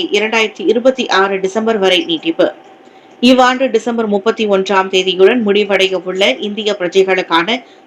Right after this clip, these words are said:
விசா விலக்களிப்பு சலுகையை அரசாங்கம் இரண்டாயிரத்தி இருபத்தி ஆறாம் ஆண்டு டிசம்பர் முப்பத்தி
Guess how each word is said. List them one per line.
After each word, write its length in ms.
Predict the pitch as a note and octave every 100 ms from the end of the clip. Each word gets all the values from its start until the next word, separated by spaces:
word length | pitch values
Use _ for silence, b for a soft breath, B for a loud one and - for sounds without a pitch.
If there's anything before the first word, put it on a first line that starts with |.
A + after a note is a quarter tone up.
| -
விசா 320 | C4 C4 D#4+ C4+
விலக்களிப்பு 680 | A3+ A3+ A3+ - G3+ G#3 G#3+ A3+ G#3
சலுகையை 460 | F3 F#3+ F#3+ F#3+ A3 -
அரசாங்கம் 540 | F3+ F#3+ G3 F#3+ A3+ - B B A#3
இரண்டாயிரத்தி 580 | C4 D4+ D4+ C#4 C4 A3+
இருபத்தி 380 | A#3 A#3+ B3 A3+ E3+ G#3
ஆறாம் 260 | G#3 G3 F#3+
ஆண்டு 180 | F#3+ B3+ G3+
டிசம்பர் 380 | F#3+ G3 F#3 F#3
முப்பத்தி 300 | F#3 F#3+